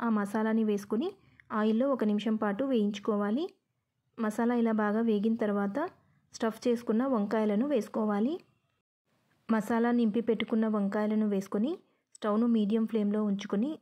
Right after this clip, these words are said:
మొత్తం బాగా మిక్స్ చేసుకొని ఒక నిమిషం పాటు వేయించుకోవాలి. ఈ గుత్తి వంకాయ కర్రీని సంక్రాంతి పండగ ముందు రోజు, భోగి పండుగ రోజు సజ్జ రొట్టెల్లోకి తప్పకుండా చేసుకుంటారు.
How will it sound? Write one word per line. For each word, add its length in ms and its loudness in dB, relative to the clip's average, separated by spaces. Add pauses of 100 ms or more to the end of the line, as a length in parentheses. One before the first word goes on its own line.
మొత్తం 320 -2
బాగా 260 0
మిక్స్ 260 -4
చేసుకొని 380 -2 (180)
ఒక 140 -4
నిమిషం 340 0
పాటు 280 -2
వేయించుకోవాలి. 800 -2 (1300)
ఈ 20 6 (100)
గుత్తి 300 0
వంకాయ 400 0
కర్రీని 320 2 (160)
సంక్రాంతి 500 -2
పండగ 260 0 (120)
ముందు 240 0
రోజు, 200 0 (120)
భోగి 300 0
పండుగ 340 0
రోజు 200 -2 (140)
సజ్జ 300 -4
రొట్టెల్లోకి 560 -2
తప్పకుండా 460 -2 (100)
చేసుకుంటారు. 580 -4